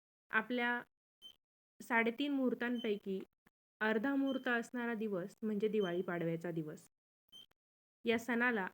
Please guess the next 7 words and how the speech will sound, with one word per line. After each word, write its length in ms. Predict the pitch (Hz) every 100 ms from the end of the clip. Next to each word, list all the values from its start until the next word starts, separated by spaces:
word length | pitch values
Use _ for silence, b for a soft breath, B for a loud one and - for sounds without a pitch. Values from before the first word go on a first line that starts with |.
| -
आपण 320 | 214 226 233
बलिप्रतिपदा 800 | 214 214 240 240 - - 185 170
या 200 | 208 202
नावाने 340 | 196 175 165
ओळखतो. 440 | 165 160 165 - - - _ _ _ _ _ _ _ _ _ 226
बलिप्रतिपदेच्या 960 | 208 220 240 240 240 240 226 233 247
दिवशी 440 | 220 220 226 190